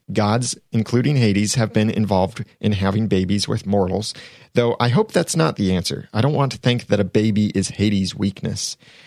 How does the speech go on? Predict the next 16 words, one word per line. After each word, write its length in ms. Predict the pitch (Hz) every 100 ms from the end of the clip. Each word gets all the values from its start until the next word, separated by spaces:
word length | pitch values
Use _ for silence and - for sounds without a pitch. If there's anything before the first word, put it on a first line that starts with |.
| - -
This 180 | 113 -
would 140 | 117
also 260 | 110 - 117
render 280 | 104 104 104
pretty 200 | 104 98
much 240 | 95 - -
everything 640 | 110 123 120 - 107 101
that 100 | 90
has 180 | 107 -
happened 540 | - 151 - 104 92
with 160 | 92 -
her 200 | 92 90
baby 440 | 90 87 87 90
related 480 | 104 95 95 95 90
to 80 | 98
Robin 400 | 120 147 127